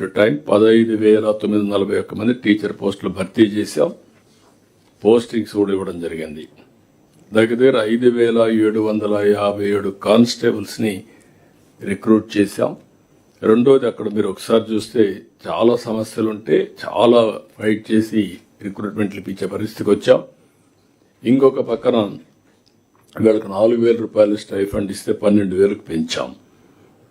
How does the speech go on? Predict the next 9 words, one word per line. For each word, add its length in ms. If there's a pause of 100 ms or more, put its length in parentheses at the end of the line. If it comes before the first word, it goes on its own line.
(420)
ప్రతి 280 (100)
నెల 160 (440)
స్వచ్ఛాంధ్ర, 600 (120)
స్వర్ణాంధ్ర 600 (1400)
మూడో 260 (120)
శనివారం 500
మనం 220
నిర్వహిస్తున్నాం. 760 (1080)
నూట 340